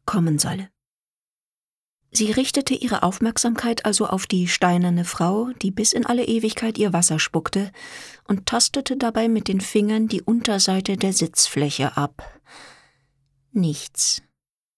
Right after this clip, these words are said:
Sie beugte sich herab, um die Schnürbänder ihrer Turnschuhe zu lockern, und nahm dabei den Boden unter der Bank in Augenschein. Wieder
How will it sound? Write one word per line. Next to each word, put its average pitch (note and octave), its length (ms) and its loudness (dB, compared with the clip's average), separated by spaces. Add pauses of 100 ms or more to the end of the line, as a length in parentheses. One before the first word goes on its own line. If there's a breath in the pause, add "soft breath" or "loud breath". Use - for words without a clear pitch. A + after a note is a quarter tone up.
(320 loud breath)
Sie F#3+ 160 0
beugte F#3 380 0
sich - 220 -2
herab, D#3+ 520 -2
um D#3+ 120 0
die D#3+ 120 0
Schnürbänder F3 520 2
ihrer D#3+ 220 0
Turnschuhe A3 600 2
zu - 140 2
lockern, D#3 460 2 (460 loud breath)
und F#3+ 180 0
nahm G3 220 2
dabei A3 260 -2
den G#3 200 0
Boden G3+ 300 0
unter F#3 280 0
der E3+ 140 0
Bank E3 220 -2
in G#3 140 0
Augenschein. D#3+ 640 2 (920 loud breath)
Wieder D#3+ 420 0